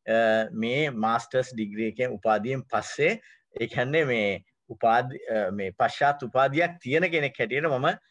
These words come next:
ඔය කැලේට ගියා. මැදිරිගිරිය ඔබ දන්නවා, මැදිරිගිරිය අද නම් දියුණුයි. අ, නමුත් එදා තිබුණු තත්ත්වය, ඒ වගේම, අ, මැදිරිගිරියේ යුද්ධය තිබුණා ඒ ප්‍රදේශවල. පල්-, පල්ලිය ගොඩැල්ලේ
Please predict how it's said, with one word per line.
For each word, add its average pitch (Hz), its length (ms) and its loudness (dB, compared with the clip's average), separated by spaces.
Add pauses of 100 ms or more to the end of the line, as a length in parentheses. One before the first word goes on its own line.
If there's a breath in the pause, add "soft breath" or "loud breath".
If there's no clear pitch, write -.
(260)
ඔය 117 160 2 (240)
කැලේට 113 420 -2
ගියා. 127 320 0 (180)
මැදිරිගිරිය 120 760 0 (340 loud breath)
ඔබ 110 180 -2
දන්නවා, 104 360 4
මැදිරිගිරිය 104 680 -2 (160)
අද 101 160 -8
නම් 110 280 -2
දියුණුයි. 120 440 -2 (200)
අ, 113 120 0 (260)
නමුත් 104 340 -4
එදා 107 340 0
තිබුණු 107 280 -6
තත්ත්වය, 127 400 0 (220)
ඒ 101 120 -8
වගේම, 104 380 -2
අ, 165 100 2 (720 soft breath)
මැදිරිගිරියේ 110 840 -2
යුද්ධය 104 400 -2
තිබුණා 143 380 0
ඒ 143 100 4
ප්‍රදේශවල. 151 640 0
පල්-, 107 340 0
පල්ලිය 110 320 0
ගොඩැල්ලේ 110 580 2